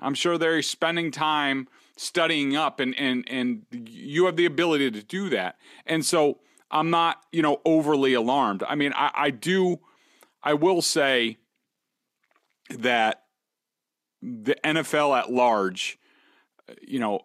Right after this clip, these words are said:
I mean, Matt Patricia being everywhere with Belichick. I mean, he was at the league meetings, and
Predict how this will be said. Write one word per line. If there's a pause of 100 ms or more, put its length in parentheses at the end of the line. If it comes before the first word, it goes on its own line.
(120)
I
mean,
Matt
Patricia
being
everywhere
with
Belichick.
I
mean,
he
was
at
the
league
meetings,
and